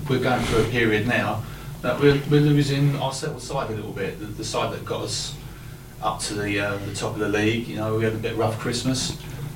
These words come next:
and, uh, then people are dropping in and out, and they're having, you know, taking time getting back. So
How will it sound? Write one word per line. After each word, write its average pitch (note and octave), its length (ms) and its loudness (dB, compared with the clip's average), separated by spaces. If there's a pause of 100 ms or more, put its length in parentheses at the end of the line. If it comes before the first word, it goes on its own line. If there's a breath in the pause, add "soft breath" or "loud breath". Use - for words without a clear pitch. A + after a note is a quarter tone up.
(140)
and, A2 340 2
uh, A#2 220 4
then A2+ 140 0
people B2+ 240 -2
are G#2+ 40 -4
dropping A#2 340 0
in A#2 120 2
and A2 120 2
out, B2+ 280 4
and A#2 120 0
they're B2 80 2
having, B2 480 2
you B2 60 -2
know, G#2 180 -2
taking D3 340 -2
time C3 300 0
getting - 240 0
back. E3+ 280 4
So A#2+ 380 0